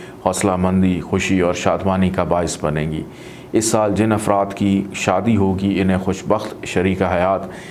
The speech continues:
मिलेगा। अठारह साल के बाद केतु का ताले और राहु का सातवें घर में आना कुछ आजमाइश और परेशानियाँ रिश्तेदारों की सूरत में,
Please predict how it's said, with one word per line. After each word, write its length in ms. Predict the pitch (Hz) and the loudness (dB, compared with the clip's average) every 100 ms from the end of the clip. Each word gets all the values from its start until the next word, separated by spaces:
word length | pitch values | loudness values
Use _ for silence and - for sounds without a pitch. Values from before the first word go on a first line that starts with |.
| - - | -16 -4
मिलेगा। 500 | 87 113 120 104 95 92 - - - | 0 2 2 2 0 -4 -12 -16 -4
अठारह 340 | - - 117 131 | -2 2 2 2
साल 280 | 120 104 101 | 2 0 2
के 140 | 107 | 0
बाद 360 | 98 95 95 95 | 2 2 0 -2
केतु 380 | 101 98 104 | -2 0 0
का 180 | 98 90 | 0 0
ताले 420 | 87 95 92 101 | 0 0 0 2
और 220 | 101 90 92 | 2 0 0
राहु 340 | 92 101 117 | 0 2 0
का 360 | - 90 76 - - - | 0 0 -2 -6 -14 -8
सातवें 500 | - 98 - 104 92 | 0 0 0 0 0
घर 140 | 92 | 0
में 180 | 90 92 | 0 2
आना 480 | 87 98 101 87 76 - - - | 2 2 2 0 -4 -12 -12 -2
कुछ 300 | 117 117 - | 0 0 0
आजमाइश 600 | 90 95 92 104 107 107 | 0 2 2 2 0 0
और 60 | |
परेशानियाँ 840 | 95 90 87 104 104 104 104 95 - - - - - - - - - - - | 0 0 0 0 0 2 2 0 -6 -14 -18 -20 -20 -20 -20 -16 -14 -14 -6
रिश्तेदारों 600 | 95 92 104 98 101 110 | -4 -2 0 2 2 2
की 120 | 110 101 | 0 0
सूरत 380 | 95 98 101 - | 2 2 2 0
में, 200 | 98 | 0